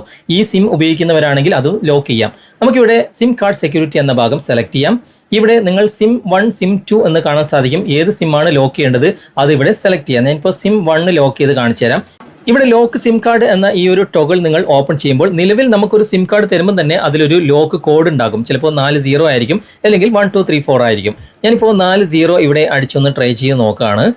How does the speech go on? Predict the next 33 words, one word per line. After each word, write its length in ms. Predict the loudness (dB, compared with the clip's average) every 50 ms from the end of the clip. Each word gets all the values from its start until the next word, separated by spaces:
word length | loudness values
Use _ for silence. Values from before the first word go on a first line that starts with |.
| -6 -20 _ _ -4
ത്രീ 120 | -2 0 0 0 0
അറ്റംപ്റ്റ്സ് 400 | -2 0 -2 -2 -2 -2 0 0 0
മാത്രമേ 340 | 0 0 0 0 0 0 0 0 0
നമുക്ക് 200 | 0 -2 -2 -2
തന്നിട്ടുള്ളൂ. 440 | -2 0 0 0 0 0 0 2 2 0
ഇവിടെ 140 | 0 0 0 0
നാല് 160 | 0 0 0 0 0
സീറോ 180 | 0 0 0 0
കൊടുത്തിട്ട് 260 | 0 -2 -2 0 -2 -2
ഓക്കെ 120 | 0 0 0 0
കൊടുക്കുകയാണ്. 340 | 0 0 0 0 0 0 -2 -4 -6 -16 -14 _ -4 -2
അത് 100 | 0 0 2 2 2
ഓക്കെയാണ്. 400 | 2 0 0 0 0 0 2 0 0 0
ഇവിടെ 140 | 0 0 0 -2
സിം 140 | -2 -2 -2 -2 -2
കാർഡ് 240 | -2 -2 -2 0 0 2
ലോക്ക്ഡ് 340 | 2 2 0 0 0 0 0 0
എന്ന് 120 | 0 0 0
കാണിക്കുന്നുണ്ട്. 420 | 0 -2 0 0 -2 -2 -2 -2 -4 -6 -8 -18 -10 -4 -2
ഇത് 80 | 0 2 2
നിലവിൽ 280 | 2 2 2 2 2 2 0 0
നമുക്ക് 260 | 0 0 2 0 0 2 0
നൽകുന്ന 340 | -2 -2 0 -2 -2 -2 -2 -2 -4
സിം 120 | -6 -6 -4 -2
കാർഡിലുള്ള 380 | -2 -2 0 0 0 2 2 2 2
ലോക്കാണ്. 380 | 0 0 0 -2 -2 -2 -2 -2 -2
ഓക്കെ, 180 | -2 -2 -4 -6 -6 -10 -10 -2
ഇവിടെ 140 | -2 -2 0 0
ചേഞ്ച് 300 | 0 2 2 2 2 0 -2 -2
സിം 180 | -2 -2 -2 -2 -2 -4
കാർഡിൽ 260 | -2 -2 -2 -4 -6 -8 -12 -12 -6 -2
പിൻ 160 | -2 0 0 0 0 0
എന്ന 160 | 0 2 0